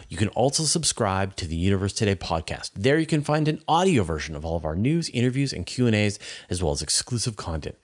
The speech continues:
Subscribe at university dot com slash podcast or search for Universe Today on Apple Podcasts, Spotify, or wherever you get your podcasts.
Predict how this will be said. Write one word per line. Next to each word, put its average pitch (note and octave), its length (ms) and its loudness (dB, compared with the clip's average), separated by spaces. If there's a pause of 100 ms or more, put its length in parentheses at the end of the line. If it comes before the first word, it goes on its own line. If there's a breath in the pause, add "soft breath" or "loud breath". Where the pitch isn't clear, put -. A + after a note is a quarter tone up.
Subscribe D#3 540 0 (280 loud breath)
at E2+ 180 -4
university C3 460 2
dot C3+ 120 2
com E2 220 -2
slash - 220 -2
podcast D#3+ 640 0
or E3 260 4
search D#3 300 -2
for - 100 -6
Universe C3 440 2
Today A#2 240 4
on F#2 120 2
Apple D2+ 220 -6
Podcasts, B2+ 640 0 (280 loud breath)
Spotify, G#2+ 720 0 (280 loud breath)
or F#2+ 140 0
wherever D#2+ 340 -2
you E2+ 100 0
get - 200 -2
your G2+ 60 -10
podcasts. D2 640 -4